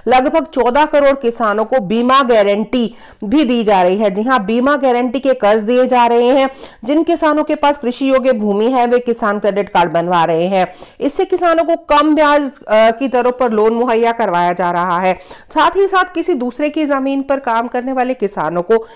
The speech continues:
श्रमिक किसानों को भी केसीसी लोन दिया जा रहा है,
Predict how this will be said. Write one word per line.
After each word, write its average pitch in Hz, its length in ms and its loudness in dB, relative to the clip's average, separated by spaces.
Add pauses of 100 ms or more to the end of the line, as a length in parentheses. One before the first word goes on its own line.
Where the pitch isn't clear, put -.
(120)
श्रमिक 330 400 0
किसानों 214 400 -4
को 196 160 -2
भी 262 120 -2
केसीसी 247 500 -2
लोन 226 240 0
दिया 180 240 -4
जा 165 160 -2
रहा 170 280 -2
है, 175 260 -2